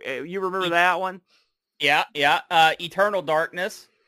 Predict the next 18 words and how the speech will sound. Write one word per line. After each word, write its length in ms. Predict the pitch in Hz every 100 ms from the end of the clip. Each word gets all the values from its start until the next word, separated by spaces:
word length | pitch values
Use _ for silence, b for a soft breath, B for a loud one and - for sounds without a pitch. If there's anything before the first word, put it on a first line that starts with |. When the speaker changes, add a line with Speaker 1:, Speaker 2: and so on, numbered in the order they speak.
| _
Speaker 2:
Another 140 | 139 151
Speaker 1:
Yes, 420 | 220 233 202 -
that's 260 | 143 185 160
another 460 | 165 190 156 185 180
Speaker 2:
classic 100 | 127
Speaker 1:
one. 160 | 139
Speaker 2:
horror 260 | 143 131 120
game. 460 | 123 123 117 110 123
Speaker 1:
We 120 | 226
just 160 | 311
covered 240 | - 233 165
that 200 | 190 254
one, 160 | 180
what, 120 | 156 165
about 260 | 147 127
three 240 | 180 196 196
months 320 | 160 185 -
ago? 500 | 190 196 196 214